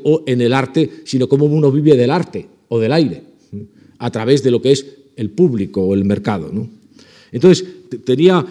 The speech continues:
algunos textos, pero voy a, voy a acabar muy rápidamente porque si no voy a poner un poco pesado, que es lo fatal, eh, para cualquier preposición que se ponga, ¿no? <laughs> Pero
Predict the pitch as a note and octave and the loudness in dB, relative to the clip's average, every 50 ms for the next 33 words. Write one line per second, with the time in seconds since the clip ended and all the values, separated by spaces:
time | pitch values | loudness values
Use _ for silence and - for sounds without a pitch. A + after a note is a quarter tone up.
0 | - - - - - - B2+ C3+ D#3 D#3+ D3+ - D#3+ D#3 D#3+ D3+ C3 - - - | -14 -20 -20 -18 -6 -2 0 2 2 2 2 0 -2 -2 0 -2 -4 -4 -8 -18
1 | - - - - - - - - - - - - A#2 A2+ A2+ C#3+ D#3 D#3 C#3+ C3+ | -20 -20 -20 -20 -20 -20 -20 -20 -20 -20 -10 -4 -4 0 2 2 2 2 2 0
2 | A2+ - - - A2+ B2 C3+ C#3 C#3 C3+ C3+ B2+ A2+ A2 A#2+ A#2+ A2 G#2 - A2+ | -2 -6 -12 -10 0 2 4 4 4 2 0 -2 -4 -2 -2 -4 -4 -6 -4 -4
3 | A#2 G#2 G#2 G#2+ F2+ A2 G#2 G2+ F#2+ G#2+ G#2+ - A#2 F2+ F#2 - F2+ - G2 F#2+ | -4 -2 -2 -4 -4 -2 -4 -2 -2 -4 -4 -4 -6 -8 -8 -12 -12 -8 -6 -4
4 | G#2 G#2+ G#2 - - - _ - F#2 G2+ G#2 G#2 F2+ G2 F#2+ G2 G2 E2 F2+ F2 | -2 -2 -4 -4 -10 -20 _ -8 -2 -2 0 0 -2 -4 -4 -4 -4 -4 -6 -8
5 | F#2 - F#2 - - G2+ G2+ G2+ G2 F#2 - E2 D2 - _ _ _ _ _ _ | -8 -8 -8 -8 -6 -8 -8 -6 -8 -10 -10 -12 -18 -18 _ _ _ _ _ _
6 | _ _ _ - G#2+ G2+ G#2 G#2+ G#2 G2 G2+ - - - _ _ _ - - B2 | _ _ _ -10 -10 -10 -8 -6 -8 -8 -8 -10 -20 -20 _ _ _ -18 -12 -6
7 | A#2 A2 G#2 G2+ G2+ G2+ F#2+ F#2+ F#2+ - - - A2 A2 G#2 A2 G#2+ G2+ - A#2 | -4 -2 0 0 0 0 -2 -4 -6 -10 -8 -6 -6 -4 -4 -4 -6 -4 -4 -4
8 | B2 A#2 A#2 A2+ F2+ G#2+ G2+ - A2+ G2 G#2+ A2+ A#2 G#2 F#2+ - G#2 - G2 F#2+ | -4 -4 -4 -8 -8 -8 -10 -10 -12 -8 -6 -8 -6 -6 -8 -12 -10 -12 -10 -12
9 | F#2 D#2 D#2+ F#2 A2 - - - - D#3+ - - - B2+ A2+ G2+ G#2 A2+ C3+ C#3 | -12 -14 -16 -16 -16 -18 -18 -18 -20 -20 -20 -18 -12 -12 -12 -12 -10 -10 -10 -10
10 | - - - - - - C3 C3+ C3 - - - - - - - - - - - | -10 -14 -18 -20 -18 -16 -16 -16 -16 -18 -20 -20 -20 -20 -20 -20 -20 -20 -12 2
11 | - C#3+ D3 D3+ D#3 D3+ D3+ - - - - | 4 6 8 8 6 4 0 -12 -18 -20 -20